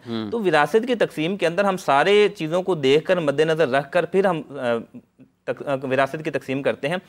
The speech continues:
Speaker 1: हम्म।
Speaker 2: किसको कितना जाएगा, किसकी मौजूदगी में कितना जाएगा। अब हमारे पास सवाल हो, शरई मसला हो, उसके मुताबिक फिर उसकी तकसीम हो जाती है।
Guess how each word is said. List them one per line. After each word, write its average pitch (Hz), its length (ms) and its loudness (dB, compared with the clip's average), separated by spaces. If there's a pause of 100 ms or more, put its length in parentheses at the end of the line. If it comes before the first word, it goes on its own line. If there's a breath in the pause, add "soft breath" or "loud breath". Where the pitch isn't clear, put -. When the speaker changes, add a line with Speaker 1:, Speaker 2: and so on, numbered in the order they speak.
(100)
Speaker 1:
हम्म। 98 180 -12
Speaker 2:
किसको 220 340 -2
कितना 160 360 0
जाएगा, 113 320 2
किसकी 190 320 -2
मौजूदगी 139 420 -2
में 160 120 -2
कितना 123 300 -4
जाएगा। 90 320 -4 (280 soft breath)
अब 160 140 0
हमारे 151 240 4
पास 185 200 2
सवाल 143 400 4
हो, 170 300 0 (260 soft breath)
शरई 156 160 0
मसला 151 320 0
हो, 165 120 2
उसके 165 280 -6
मुताबिक 143 380 0
फिर 139 160 -8
उसकी 127 180 -10
तकसीम 104 280 -12
हो 92 80 -12
जाती 82 260 -20
है। - 60 -20